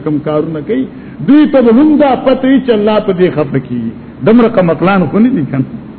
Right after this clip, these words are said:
خامخا ډوډۍ خو خوري کنه په خوله کې، چې پوزې ته نه غورځي. دوی ته هم پته ده چې الله په دې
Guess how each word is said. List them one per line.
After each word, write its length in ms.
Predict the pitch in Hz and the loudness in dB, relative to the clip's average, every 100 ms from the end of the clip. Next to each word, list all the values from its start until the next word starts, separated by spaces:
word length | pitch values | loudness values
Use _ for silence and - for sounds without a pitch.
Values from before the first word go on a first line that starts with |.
| - - - - - - - - | -18 -18 -20 -20 -20 -20 -20 -2
خامخا 380 | 214 277 269 233 | 2 4 4 2
ډوډۍ 380 | 220 226 240 269 | 4 4 4 2
خو 140 | 220 | 2
خوري 260 | 208 262 285 | 2 2 2
کنه 200 | 262 233 | 2 2
په 140 | 190 | 0
خوله 220 | 185 226 262 | 0 0 0
کې، 320 | 196 160 139 | 0 0 -2
چې 60 | 170 | -2
پوزې 240 | 247 240 196 | 0 0 0
ته 80 | 190 | 0
نه 100 | 196 | 0
غورځي. 400 | 170 143 123 - - - - - - - - - - 151 | 2 0 -2 -8 -16 -20 -20 -20 -20 -20 -20 -18 -6 2
دوی 180 | 311 | 4
ته 200 | 311 294 | 4 4
هم 120 | 339 233 | 2 2
پته 320 | 285 - 262 | 2 2 2
ده 80 | 254 | 2
چې 60 | 254 | 0
الله 300 | 214 220 220 | 2 2 0
په 140 | 214 | 0
دې 160 | 190 | 2